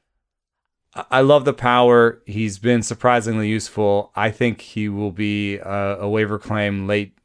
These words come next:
late season trade, uh, righty platoon, mostly for the rest of his career. I think he may have, uh, one more year of kind of full-time play, but with a K percentage at thirty-one, being thirty-two years old, you can already kind of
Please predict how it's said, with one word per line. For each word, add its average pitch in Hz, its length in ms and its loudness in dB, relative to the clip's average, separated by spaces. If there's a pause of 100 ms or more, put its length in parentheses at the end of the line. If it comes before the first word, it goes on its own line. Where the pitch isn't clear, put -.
late 107 260 -6
season 104 360 -6
trade, 104 600 -2 (140)
uh, 92 340 -4
righty 104 280 0
platoon, 101 760 -6 (320)
mostly 107 1000 -4
for - 120 -12
the 95 120 -6
rest 92 240 -4
of 92 40 -12
his 82 120 -12
career. 95 480 -4
I 82 80 -10
think 92 320 -10 (240)
he 98 100 -12
may 107 320 2
have, 107 420 -2 (140)
uh, 101 80 -10
one 107 220 -4
more 107 140 -4
year 107 380 0
of 98 240 -6
kind 104 220 -6
of 92 80 -8
full-time 104 480 -6
play, 98 400 -2 (420)
but 107 380 2
with 107 180 -4
a 107 280 -4
K 139 160 4
percentage 123 340 0
at 110 80 -4
thirty-one, 101 720 0 (220)
being 117 200 2
thirty-two 107 400 -2
years 95 240 -4
old, 90 380 -4 (240)
you 95 140 -10
can 101 100 -4
already 101 380 0
kind 98 240 -4
of 87 200 -6